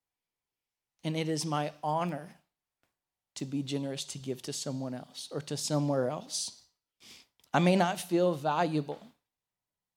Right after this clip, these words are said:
Maybe you can relate with this one. You may, I may not feel valuable, like I felt so worthless this afternoon, if I can be completely honest with you guys.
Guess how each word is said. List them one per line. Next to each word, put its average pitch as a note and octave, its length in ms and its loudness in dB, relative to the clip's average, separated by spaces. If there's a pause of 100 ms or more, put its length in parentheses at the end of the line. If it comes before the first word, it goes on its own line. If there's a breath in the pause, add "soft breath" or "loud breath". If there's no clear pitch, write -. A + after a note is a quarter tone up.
(260)
Maybe D#3+ 260 0
you E3+ 180 0
can F3 220 0
relate E3 360 2
with D#3+ 200 -2
this D#3 240 0
one. D3 180 -12 (440)
You D#3 120 -8
may, E3 140 -2
I E3 180 2
may F3+ 160 6
not D#3+ 200 2
feel F3 240 2
valuable, D#3+ 580 6
like D3 240 0
I D#3+ 140 2
felt E3 380 4
so D3+ 360 4
worthless C#3 580 -4
this C3+ 200 -10
afternoon, C3+ 560 -12 (800 loud breath)
if - 120 -4
I C3+ 80 4
can C#3 120 -4
be C#3 120 -2
completely C#3 500 -6
honest B2+ 340 -10
with - 180 -16
you B2+ 60 -6
guys. C3+ 400 -6